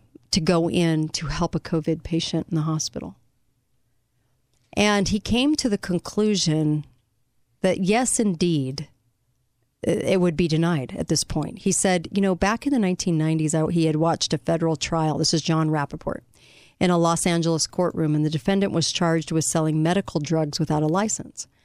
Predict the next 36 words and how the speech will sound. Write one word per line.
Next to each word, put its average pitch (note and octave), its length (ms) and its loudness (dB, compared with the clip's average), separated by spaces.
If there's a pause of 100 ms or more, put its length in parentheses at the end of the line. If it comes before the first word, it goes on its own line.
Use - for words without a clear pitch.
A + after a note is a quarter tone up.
(260)
The F3+ 60 -2
defendant A3 420 2
was F#3 140 2
prepared F3+ 360 0
to E3+ 60 2
argue D#3+ 340 2
that E3 120 -2
the F3 80 -2
substance G#3+ 540 0
he F#3+ 80 0
was D#3+ 160 0
selling D#3 340 2
was D#3 160 0
naturally E3+ 480 0
produced E3 460 0
in E3 80 0
the D3+ 80 2
body D#3+ 400 0
and D#3+ 80 2
it F3 80 -2
was F3 160 2
effective. - 520 -2 (720)
The - 100 -2
prosecution G#3+ 880 0
moved G#3 340 0
to G#3+ 100 -2
exclude A#3+ 720 0 (160)
the E3+ 160 -2
testimony D3+ 720 0
on D#3 100 2
the D#3+ 80 2
grounds F3 400 2
that E3 140 0
it D#3+ 80 0
was D3+ 160 2
irrelevant. E3+ 880 0